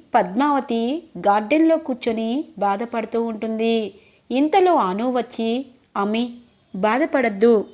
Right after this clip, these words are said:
బావగారు చాలా మంచివారు. ఆ చైత్రే ఏదో మాయ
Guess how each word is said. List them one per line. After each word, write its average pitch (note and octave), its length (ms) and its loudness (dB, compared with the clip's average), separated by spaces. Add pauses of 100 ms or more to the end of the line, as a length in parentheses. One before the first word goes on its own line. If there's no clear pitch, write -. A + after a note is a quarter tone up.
(840)
బావగారు A#3+ 760 4 (260)
చాలా B3 180 4
మంచివారు. A3+ 840 0 (340)
ఆ D4+ 160 2 (160)
చైత్రే A3+ 540 2 (440)
ఏదో D#4+ 320 4
మాయ G#3+ 340 0